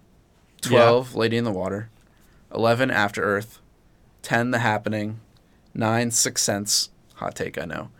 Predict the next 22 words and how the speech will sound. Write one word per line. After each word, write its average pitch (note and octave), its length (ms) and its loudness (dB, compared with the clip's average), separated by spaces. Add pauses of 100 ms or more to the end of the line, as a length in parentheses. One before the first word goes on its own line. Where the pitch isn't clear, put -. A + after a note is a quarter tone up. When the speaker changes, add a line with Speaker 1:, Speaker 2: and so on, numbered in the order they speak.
(500)
Speaker 2:
Eight, C3 320 0
Old. A#2 500 2 (380)
Seven, A#2 420 0
Split. A2 520 0 (180)
Six, - 360 -2
Unbreakable. G#2 720 -2 (340)
Five, G#2 400 2
Signs. G2 540 -2
Four, A#2 340 2
Glass, A2 800 4 (560)
which - 360 -8 (100)
people - 240 -8
hate F#2+ 200 -8
that C2 160 -6
movie, C#2 200 -16
but - 120 -12
I D#2 60 -4
love - 240 -12
it. - 140 -10 (680)
Three, D3+ 180 8
The D3 100 4
Visit. B2 440 6